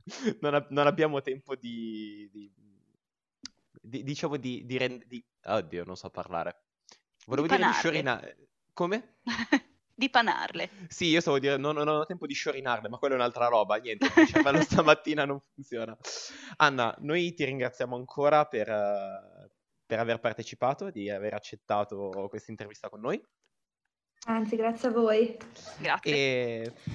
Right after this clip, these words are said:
Speaker 1: per tutti gli altri ci vediamo, anzi ci ascoltiamo, eh, giovedì prossimo con un nuovo podcast. Quindi Miki, se vuoi ricordare poi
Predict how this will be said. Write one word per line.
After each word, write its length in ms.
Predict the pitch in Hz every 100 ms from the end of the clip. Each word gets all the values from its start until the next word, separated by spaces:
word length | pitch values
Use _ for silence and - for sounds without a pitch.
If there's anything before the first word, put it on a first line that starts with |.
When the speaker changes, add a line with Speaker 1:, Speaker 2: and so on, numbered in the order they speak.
| -
Speaker 1:
per 200 | 185 190
tutti 280 | 160 - 143
gli 120 | 147
altri 420 | 143 127 123 120
ci 180 | - 180
vediamo, 680 | 170 123 127 117 113 113 113
anzi 240 | - 113 -
ci 60 |
ascoltiamo, 800 | 123 - 110 156 143 107 92 87
eh, 240 | 110 98 92 98 95 104
giovedì 680 | 107 101 95 98 95 95
prossimo 440 | - 113 117 95 98
con 120 | 98
un 60 | 98
nuovo 180 | 95
podcast. 560 | 98 131 - 220 - 339 339 _ _ _ _
Quindi 160 | 113
Miki, 200 | 110 113
se 100 | 117
vuoi 180 | 104 110
ricordare 500 | 107 110 101 107 104
poi 840 | - 104 101 98 95 92 90 90